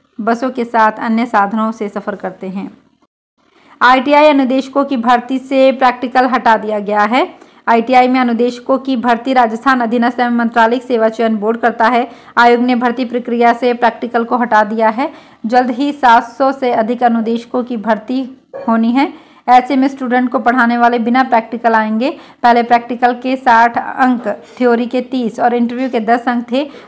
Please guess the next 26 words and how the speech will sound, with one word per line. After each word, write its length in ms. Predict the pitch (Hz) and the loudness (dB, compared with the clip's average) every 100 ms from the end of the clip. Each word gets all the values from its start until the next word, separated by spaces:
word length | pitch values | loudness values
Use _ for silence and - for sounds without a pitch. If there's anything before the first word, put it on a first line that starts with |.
| 240 | -2
अब 140 | 233 | 0
पूरा 220 | 254 269 | 2 2
पेपर 320 | 254 247 254 233 | 2 0 -2 -2
ही 140 | 285 | -4
थ्योरी 340 | - 262 226 | -2 0 0
का 120 | 233 233 | 0 0
होगा। 380 | 233 202 254 - - - _ - | 0 0 0 0 -10 -20 _ -2
वर्ल्ड 340 | 226 277 302 | 4 4 4
बैंक 320 | 254 254 254 | 2 2 2
से 360 | 254 269 254 254 | 0 -2 0 0
आईटीआई 760 | - 240 226 247 247 247 277 - - - | 0 -2 0 2 4 4 0 -6 -10 0
अपग्रेडेशन 720 | 247 214 247 233 247 247 262 | 0 4 2 4 0 0 0
के 140 | 240 | 0
लिए 180 | 240 240 | 0 0
करोड़ों 320 | 240 240 240 | 2 2 2
रुपए 360 | 233 226 220 240 | 2 0 0 0
भी 140 | 220 | 0
मिले, 280 | 233 226 240 | 0 0 0
जो 200 | 247 240 | 0 -2
कि 160 | 240 247 | -2 -6
खर्च 380 | 240 247 240 - | -2 -2 -2 -4
ही 100 | 262 | -2
नहीं 240 | 233 233 | 0 0
किए 200 | 233 233 | 0 -2
गए 160 | 214 214 | -2 0
हैं। 260 | 233 285 | 0 0